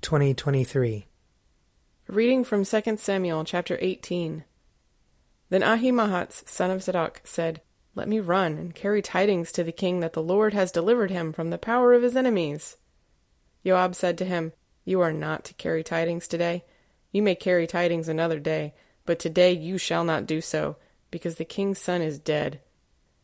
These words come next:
Speaker 2: Then Joab said to a Cushite, "Go, tell the king what you have seen." The Cushite bowed before Joab and ran. Then Ahimaaz, son of Zadok, said again to Joab, "Come what may, let me also run after the Cushite."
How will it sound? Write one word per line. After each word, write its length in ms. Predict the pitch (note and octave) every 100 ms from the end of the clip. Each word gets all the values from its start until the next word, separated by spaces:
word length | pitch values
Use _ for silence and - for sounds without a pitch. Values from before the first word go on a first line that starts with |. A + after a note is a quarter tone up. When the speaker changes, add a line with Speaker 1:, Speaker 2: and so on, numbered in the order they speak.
| _ _
Speaker 2:
Then 120 | F#3
Joab 380 | F#3+ G3 F#3+ F3+
said 240 | - F#3 F3
to 120 | F3
a 60 |
Cushite, 480 | E3 F#3+ - D#3+ D#3 _ _ _
"Go, 340 | - E3+ D#3 D#3+ _ _ _
tell 200 | - G#3+
the 120 | A3 G#3+
king 280 | G3+ F#3+
what 140 | F3 D#3+
you 120 | D#3+
have 100 | D3+
seen." 420 | - D#3+ D3 D3 - _ _ _ _ _ _
The 80 | G3
Cushite 560 | - A3 G#3 F#3+ F3 E3+
bowed 320 | E3+ F3+ E3+
before 340 | E3 - E3
Joab 380 | D#3+ D#3 D3+ D3
and 240 | D3+ D3
ran. 420 | D3 D3+ D3 C#3+ C#3 _ _ _ _ _ _
Then 120 | - F#3
Ahimaaz, 640 | G3 G3+ F#3+ F#3 F3+ F3+
son 240 | - F3+
of 140 | F3+ E3+
Zadok, 400 | E3 E3+ - - -
said 260 | - F3
again 380 | E3 D#3+ E3 F3+
to 140 | F#3 G3+
Joab, 400 | F#3 D3+ D3 D3+ _ _ _ -
"Come 260 | - F#3
what 160 | F3 -
may, 460 | E3+ E3 D#3+ D#3+ - -
let 160 | G3 A#3+
me 160 | G#3
also 340 | F3+ F3+ F#3 E3+
run 220 | E3 E3
after 260 | D#3+ -
the 80 | E3+
Cushite." 480 | E3 D#3+ - D#3+